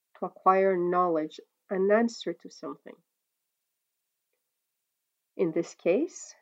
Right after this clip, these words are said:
we enter a state of agitation, tension at the idea of filling what we lack.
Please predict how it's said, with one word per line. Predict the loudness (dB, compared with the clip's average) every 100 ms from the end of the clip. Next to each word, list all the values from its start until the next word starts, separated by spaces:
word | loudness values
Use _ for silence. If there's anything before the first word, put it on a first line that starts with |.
| _ _
we | -2 2 2
enter | 2 -2
a | -4
state | 0 4
of | 4 4
agitation, | 0 -4 -6 -6 -6 -10 -10 _ _ _ _ _ _ _ _
tension | 0 0 0 -4 -4
at | -4
the | -2 -2
idea | 0 2 0
of | 0 -6
filling | -2 2 2 0
what | -8 -8 -8 -2
we | -2
lack. | 0 -4